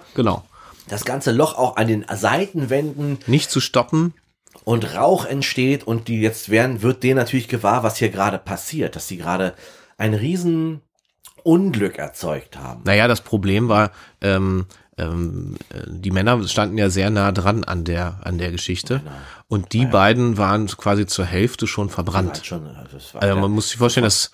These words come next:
Speaker 1: dass, ja, es
Speaker 2: Ja.
Speaker 1: zur halb, also b-, b-, dritten Grades Minimum, ne? Also die
Speaker 2: Ja.
Speaker 1: waren schon richtig verbrannt, weil es
Speaker 2: Ja, die
Speaker 1: richtig
Speaker 2: hatten ja
Speaker 1: heiß
Speaker 2: damals
Speaker 1: war.
Speaker 2: auch so, so Kunststoffkleidung an, also viel so, äh, Kunstfaser.
Speaker 1: Ja, ja, das ist sofort
Speaker 2: War ja in den
Speaker 1: verschmolzen.
Speaker 2: siebziger Jahren total.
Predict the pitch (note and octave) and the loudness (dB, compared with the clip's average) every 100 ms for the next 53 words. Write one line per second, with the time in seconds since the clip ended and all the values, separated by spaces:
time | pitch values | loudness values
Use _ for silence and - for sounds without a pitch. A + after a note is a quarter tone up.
0 | - - _ - F2+ - D2 - - A#2+ | -14 -20 _ -10 -8 -10 -20 -18 -2 0
1 | F#3+ G2 - G2 G2 G#2+ F#2 F#2 G#2 - | 2 0 -2 -2 -2 0 2 2 0 -6
2 | F#2+ - F#2 F2+ - - - - - - | -8 -2 0 -2 -4 -12 -18 -20 -20 -20
3 | - - - - A2 A#2 G2 F#2+ G#2+ A2 | -20 -20 -10 -2 0 0 2 2 2 2
4 | A2+ C3+ F#2+ E2+ F2 A2 A2 F#2+ F2+ G2 | 2 2 2 0 -2 -2 0 2 2 0
5 | - G#2+ G#2 - - - G2 F#2+ G2 A#2+ | -2 -4 -4 -6 -4 -4 -2 0 2 4
6 | A#2 G#2 - G2 G#2 G2+ C#3 D#3 G2+ - | 4 2 2 4 4 4 4 2 -2 -6
7 | - - G#2 G2 F2 F#2+ F2 C#3 E3+ - | -20 -6 -2 -2 -2 -4 -2 0 0 0
8 | G#2+ - F2+ E2 D#2+ D2+ G2+ F2 E2+ G2+ | 0 0 0 0 0 -2 -2 -2 -4 -2
9 | G#2 F#2+ F#2 F#2 - E2+ - A#2 B2 - | 0 0 0 0 -2 -4 -2 -4 -4 -6
10 | - G#2+ A2+ B2 B2 A2+ - C3 G#2+ G2 | 0 2 4 4 2 0 2 4 4 4
11 | G#2+ - G#2+ B2 G2+ - F#2 G#2+ A#2+ G2+ | 2 2 2 2 2 2 6 6 6 6
12 | D#2+ F2 G2+ G#2 G2+ G2 | 6 4 2 0 0 0